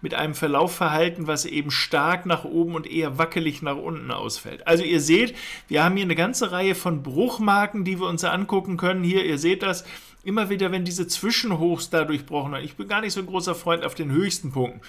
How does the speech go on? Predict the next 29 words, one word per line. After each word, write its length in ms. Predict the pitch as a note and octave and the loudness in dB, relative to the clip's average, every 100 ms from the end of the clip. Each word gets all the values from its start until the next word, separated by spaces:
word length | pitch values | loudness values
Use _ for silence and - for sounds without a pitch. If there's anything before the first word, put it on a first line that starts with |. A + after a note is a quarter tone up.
| - | -20
Jetzt 140 | - - | -14 -8
kann 120 | A#2+ | -2
man 100 | C3 | 0
sagen, 200 | C3 A#2 | 2 0
macht 240 | A#2 - | -4 -4
ja 100 | C3+ | -2
nicht 200 | C3+ C#3 | 0 -2
viel 260 | - C#3+ C3 | -2 -2 -2
aus, 440 | D3+ G3+ G#3 - - - - | 0 0 0 -2 -6 -16 -12
aber 160 | - D#3+ | -4 -2
der 140 | D3+ | 0
Logik 500 | D3 D#3 G#3+ A3+ G3+ | 2 4 4 2 -2
entsprechend 580 | - D#3+ - D#3+ D3+ D3+ | -4 -4 -2 -2 -2 -6
finde 240 | - E3 D3+ | -4 -4 -2
ich 80 | |
es 80 | D3 | -4
schöner, 380 | C3 D#3 D#3 D#3 - - - - | -2 0 0 0 -4 -16 -14 0
eben 280 | D3+ D#3 D#3 | 2 2 0
ein 180 | C#3+ | -2
bisschen 400 | C#3+ F3 E3 D3 | 0 2 2 0
niedriger 560 | D3 G3 A3 G3 E3+ D3+ | 0 0 0 0 0 0
einzusteigen. 880 | D3 D#3+ - D#3 - C3+ C3 D3 D#3 | -2 -4 -4 -4 -2 2 2 0 -2
Dann 200 | C#3 C#3 | -6 -6
gibt 200 | C#3+ - | -6 -4
es 140 | C3+ | -2
auch 120 | D3 | -2
eine 100 | C3 | -2
bessere 380 | C3 D3+ E3 E3+ | 0 2 2 0
Chance, 420 | - D#3 D3 - | 0 -2 -2 -4